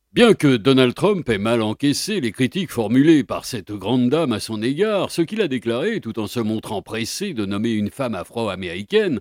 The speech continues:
à la Cour suprême, en dit long. Faisant l'éloge de Ginsburg en tant que géant juridique, il a salué ses décisions historiques, son dévouement féroce à la justice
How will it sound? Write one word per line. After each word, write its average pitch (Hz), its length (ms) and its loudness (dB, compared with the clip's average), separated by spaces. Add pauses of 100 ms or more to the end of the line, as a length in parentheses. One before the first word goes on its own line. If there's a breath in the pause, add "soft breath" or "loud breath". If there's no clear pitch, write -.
(160 soft breath)
à 117 80 0
la 135 140 6
Cour 165 240 -2
suprême, 202 420 -4
en 190 120 0
dit 170 180 -2
long. 175 280 4 (320 soft breath)
Faisant 127 300 -2
l'éloge 135 600 4
de 113 100 -2
Ginsburg 156 760 -2
en 123 160 0
tant 151 240 -2
que 110 240 -2
géant 120 400 -2
juridique, 113 640 -6 (200)
il 139 120 4
a 156 80 8
salué 190 400 -2
ses 147 180 -2
décisions 123 540 -2 (180)
historiques, 165 680 -4
son 123 200 -2
dévouement 135 720 -2
féroce 143 720 -4
à 107 80 -8
la 98 120 -4
justice 123 600 -6